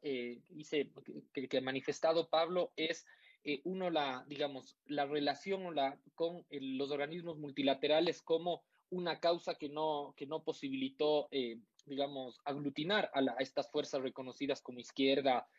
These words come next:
o progresistas, eh, en, en, en el país. Ahora, ¿en qué condiciones se dan esta, esta suerte de suicidio que ha llamado Pablo de, de las, de las fuerzas progresistas y de izquierda? Es decir,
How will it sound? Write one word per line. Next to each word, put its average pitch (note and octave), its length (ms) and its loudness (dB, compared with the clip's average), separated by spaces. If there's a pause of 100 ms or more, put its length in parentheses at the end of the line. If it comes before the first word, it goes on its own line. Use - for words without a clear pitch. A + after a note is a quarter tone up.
(180)
o - 80 -10
progresistas, C3 960 0 (400)
eh, A2 560 2
en, C3 220 -8 (100)
en, C3 220 -4
en C3+ 160 -2
el B2 160 -2
país. A#2+ 420 2 (300)
Ahora, F3 320 4
¿en F#3 160 -8
qué C#4 100 -6
condiciones C4+ 800 -4
se - 220 -6
dan G3 380 -2
esta, D#3 400 0
esta D#3 240 -4
suerte F3 400 0
de E3 180 2
suicidio F3+ 580 -2
que D3+ 100 -2
ha C3+ 40 0
llamado C#3 460 0
Pablo D#3 520 0 (220)
de, C#3+ 400 0
de C#3 80 0
las, B2 260 -2
de C3 100 -8
las B2+ 140 -6
fuerzas D#3 280 -6
progresistas C3+ 920 -2
y C3 100 -6
de B2 120 0
izquierda? B2+ 520 -2
Es A#2 80 -6
decir, F3 340 -4